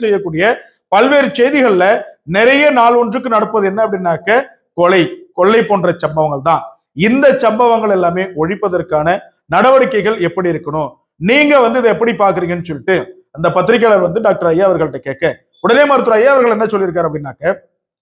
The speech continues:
தமிழ்நாட்டுல நீங்க சொல்றது போல நானும் பார்த்துக்கிட்டு இருக்கிறேன், நிறைய பிரச்சனை நடந்துகிட்டு இருக்குது, கொலை,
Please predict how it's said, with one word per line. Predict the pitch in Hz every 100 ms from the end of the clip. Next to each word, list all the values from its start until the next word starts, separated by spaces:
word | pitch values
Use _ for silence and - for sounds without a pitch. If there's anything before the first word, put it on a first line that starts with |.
| _ _ _ - -
தமிழ்நாட்டுல | 202 269 285 240 208 175 175 - - _ -
நீங்க | 214 233 226
சொல்றது | 233 254 240
போல | 214 240 202
நானும் | 247 -
பார்த்துக்கிட்டு | 185 185 165 139
இருக்கிறேன், | 147 143 - _ _ _
நிறைய | 160 220 277 302 320 339
பிரச்சனை | 262 - 226
நடந்துகிட்டு | 196 160 147 131 127
இருக்குது, | 123 135 139 - _ _ -
கொலை, | 180 190